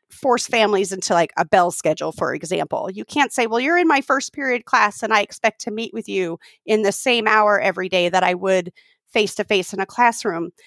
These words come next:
because families have different demands and they have multiple students and they don't necessarily have that access. So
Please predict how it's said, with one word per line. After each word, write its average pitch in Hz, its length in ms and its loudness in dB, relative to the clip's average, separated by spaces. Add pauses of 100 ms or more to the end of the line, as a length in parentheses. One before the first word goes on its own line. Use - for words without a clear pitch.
(220)
because 254 320 -2
families 302 420 2
have 277 160 -2
different 240 320 -2
demands 220 640 -2
and 185 100 0
they 185 60 2
have 190 100 2
multiple 214 420 -2
students 214 720 -4
and 185 300 0 (260)
they 226 140 2
don't 240 160 2
necessarily 240 540 0
have 196 180 2
that 180 240 2
access. - 520 -2
So 202 360 0